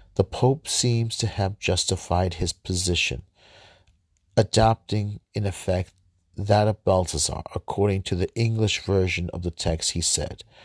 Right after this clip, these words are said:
"The Christian faith teaches that in taking the risk of saying yes or no, which marks the human creature,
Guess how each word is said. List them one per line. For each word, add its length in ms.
"The 160
Christian 400
faith 440
teaches 560
that 240
in 400
taking 520
the 120
risk 380
of 120
saying 400
yes 460
or 100
no, 440
which 240
marks 420
the 140
human 480
creature, 640